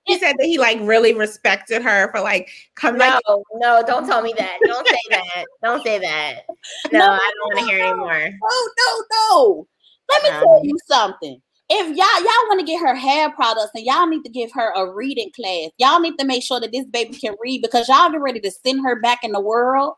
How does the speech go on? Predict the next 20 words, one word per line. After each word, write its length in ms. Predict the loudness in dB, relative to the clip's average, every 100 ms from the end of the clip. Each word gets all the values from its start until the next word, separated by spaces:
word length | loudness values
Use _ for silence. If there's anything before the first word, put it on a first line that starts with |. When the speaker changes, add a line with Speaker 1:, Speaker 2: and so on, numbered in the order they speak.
| _ -20 -2
Speaker 3:
And 100 | 0
she 260 | 2 4 6
may 280 | 6 4 0
do 180 | -4 0
this 140 | 0 0
again 400 | -8 -6 -6 -4
if 60 | -4
she 140 | -6
can't 340 | -8 -6 -4 -6
read. 180 | -10 -10
Speaker 2:
Right. 560 | -8 -4 -2 -2 -4 -6 -6 2
Speaker 3:
Fail 240 | 4 6
Speaker 1:
Well, 140 | 6 4 -2
she 180 | -6
just 160 | -6 -6
became 380 | -10 -4 -4 -4
famous 480 | -2 0 0 -6 -4
off 200 | -2 0
of 200 | -2 -4
it. 260 | -6 -10